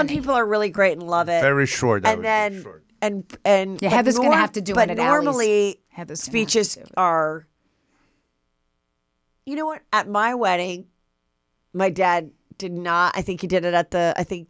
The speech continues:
Speaker 2: the dads did
Speaker 3: Rehearsal
Speaker 2: something at the
Speaker 3: dinner?
Speaker 2: rehearsal.
Speaker 3: Yeah. That's fine.
Speaker 1: That's where
Speaker 2: And
Speaker 1: they belong, by the way.
Speaker 2: I think we
Speaker 3: That's good.
Speaker 2: only had
Speaker 3: That's
Speaker 2: a
Speaker 3: good.
Speaker 2: best man and
Speaker 1: Yeah.
Speaker 2: a maid of honor.
Speaker 1: The we-,
Speaker 2: That's
Speaker 1: you know,
Speaker 2: it.
Speaker 1: the wedding is only two hundred and forty minutes.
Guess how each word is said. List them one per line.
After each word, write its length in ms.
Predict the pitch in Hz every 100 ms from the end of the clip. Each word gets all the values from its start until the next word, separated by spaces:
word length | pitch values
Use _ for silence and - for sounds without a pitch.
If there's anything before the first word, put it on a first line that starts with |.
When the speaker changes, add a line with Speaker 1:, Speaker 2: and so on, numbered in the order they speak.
| _ -
Speaker 2:
the 120 | 165
dads 440 | 160 165 160 147
did 100 | -
Speaker 3:
Rehearsal 200 | 120 135
Speaker 2:
something 240 | 170 208 196
at 80 | 190
the 60 |
Speaker 3:
dinner? 120 | 190
Speaker 2:
rehearsal. 800 | 190 170 180 214 226 147 147 170
Speaker 3:
Yeah. 80 | _ _ _
That's 160 | - -
fine. 220 | 110 101
Speaker 1:
That's 300 | 220 240 208
where 80 | 247
Speaker 2:
And 100 | 240
Speaker 1:
they 80 | 220
belong, 360 | 185 180 180
by 140 | 165 143
the 120 | 135
way. 120 | 127 233
Speaker 2:
I 100 | 254
think 160 | 277
we 60 | 262
Speaker 3:
That's 40 | 277
good. 40 |
Speaker 2:
only 260 | 247 247 254
had 100 | 233 220
Speaker 3:
That's 20 |
Speaker 2:
a 20 |
Speaker 3:
good. 80 | 202
Speaker 2:
best 440 | 214 208 - -
man 340 | 208 202 196 190
and 120 | 185
Speaker 1:
Yeah. 140 | 185
Speaker 2:
a 20 | 175
maid 220 | 175 170
of 100 | 170
honor. 360 | 170 170 151
Speaker 1:
The 80 | 160
we-, 60 | 170
Speaker 2:
That's 160 | - -
Speaker 1:
you 60 |
know, 120 | 175 -
Speaker 2:
it. 100 | -
Speaker 1:
the 60 |
wedding 320 | 233 254 302 311
is 120 | 262
only 240 | 220 214
two 180 | 208 202
hundred 240 | 196 196
and 100 | 190 -
forty 280 | 180 160
minutes. 500 | 151 143 135 - -